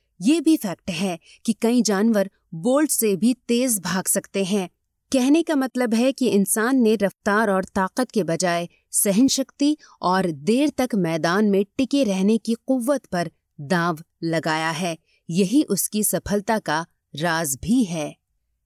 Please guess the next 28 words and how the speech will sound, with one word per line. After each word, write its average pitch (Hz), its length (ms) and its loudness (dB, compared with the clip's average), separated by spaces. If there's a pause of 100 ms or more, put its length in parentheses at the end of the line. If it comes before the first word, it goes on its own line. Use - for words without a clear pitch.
(120)
ये 262 320 -2
बात 262 360 -2
भी 196 240 2
अखरती 190 540 -4
है 190 240 -2 (240)
कि 214 100 0
लोग 208 420 2 (220)
उसैन 277 440 0
बोल्ट 226 340 0
के 247 140 -2
बारे 170 280 -2
में 214 160 -2
जानते 180 420 -2
हैं, 180 240 -4 (200)
लेकिन 202 480 0 (260)
दुनिया 277 380 4
की 285 180 0
सबसे 285 520 -2
तेज 233 380 -2
महिला 202 480 0
धावक 180 460 -6
के 208 140 -2
बारे 160 340 -2
में 196 160 0
नहीं 165 460 0
जानते। 156 560 -4 (320)
इसे 285 380 -2 (280)
एक 330 220 0